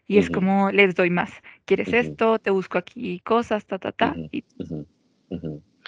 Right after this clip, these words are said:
Speaker 2: Entonces, literalmente, si uno tiene las ganas, se puede aprender, di-, dirías tú.
Speaker 1: Sí.
Speaker 2: Cualquier persona.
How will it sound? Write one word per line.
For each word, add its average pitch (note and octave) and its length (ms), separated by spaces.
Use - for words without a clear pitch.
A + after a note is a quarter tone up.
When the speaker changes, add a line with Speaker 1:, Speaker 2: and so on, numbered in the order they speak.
Speaker 2:
Entonces, G2+ 360
literalmente, G#2 920
si - 200
uno F#2+ 180
tiene F#2 240
las E2 180
ganas, D#2+ 340
se F2 140
puede F2+ 260
aprender, D#2 460
di-, D2+ 220
dirías D#2 380
tú. - 160
Speaker 1:
Sí. - 420
Speaker 2:
Cualquier G2 400
persona. E2 420